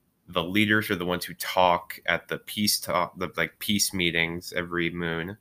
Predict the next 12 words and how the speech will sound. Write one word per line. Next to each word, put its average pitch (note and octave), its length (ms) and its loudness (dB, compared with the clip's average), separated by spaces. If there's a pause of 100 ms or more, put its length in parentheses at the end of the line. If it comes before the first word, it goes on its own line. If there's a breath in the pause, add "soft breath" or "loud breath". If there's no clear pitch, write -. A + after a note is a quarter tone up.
(880)
And G2+ 120 2
then F#2+ 100 0
the F2+ 100 0
deputy G#2 640 6
kinda F#2 360 -2
assigns E2+ 840 2 (220)
cats - 360 0
to G2 100 -2
go E2+ 140 2
out E2 100 2
on D#2 140 -2
patrols. C3+ 960 2